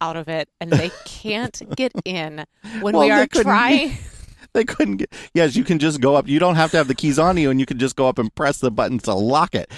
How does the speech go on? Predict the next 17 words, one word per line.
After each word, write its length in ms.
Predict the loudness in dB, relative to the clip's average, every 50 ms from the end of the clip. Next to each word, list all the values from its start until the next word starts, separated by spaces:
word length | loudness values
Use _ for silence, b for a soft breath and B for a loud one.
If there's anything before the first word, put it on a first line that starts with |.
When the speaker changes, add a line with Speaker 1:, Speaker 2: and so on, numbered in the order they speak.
| B B B
Speaker 2:
That's 200 | -2 -2 0 0
a, 80 | 0 2
Speaker 1:
Right. 120 | 2 2 2
Speaker 2:
that's 220 | 2 0 -2 -2
just 260 | 0 0 0 0 -2
as 80 | -6 -8
good. 240 | -4 -2 -2 0 0
Speaker 1:
Listen, 440 | 0 0 0 0 -2 -2 -4 -4 -6 -10
Speaker 2:
<laughs> 40 | -6
Speaker 1:
let's 320 | -2 -2 0 0 -2 -2
be 160 | -2 0 0 2
honest 400 | 2 0 0 -2 -4 -6 -4 -2
about 240 | -2 0 -2 -2
this, 220 | -2 -4 -4 -6 -8
because 320 | -10 -6 -4 -4 -4 -4 -4 -2
our 240 | 0 0 0 0 -2
kids 420 | -4 -4 -2 -2 -2 -4 -6 -10